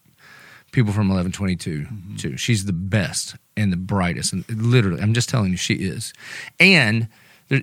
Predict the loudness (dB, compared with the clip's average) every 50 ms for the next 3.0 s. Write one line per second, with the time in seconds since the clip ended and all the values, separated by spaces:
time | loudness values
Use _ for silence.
0 | -2 _ 4 4 6 6 8 8 8 8 8 8 6 4 2 -4 _ 2 4 4
1 | 4 4 2 4 4 2 2 2 0 0 2 4 4 4 4 4 2 2 0 2
2 | 0 0 2 2 -2 -2 -2 -4 -4 -6 -6 -10 -14 -14 -14 -14 -14 -14 -14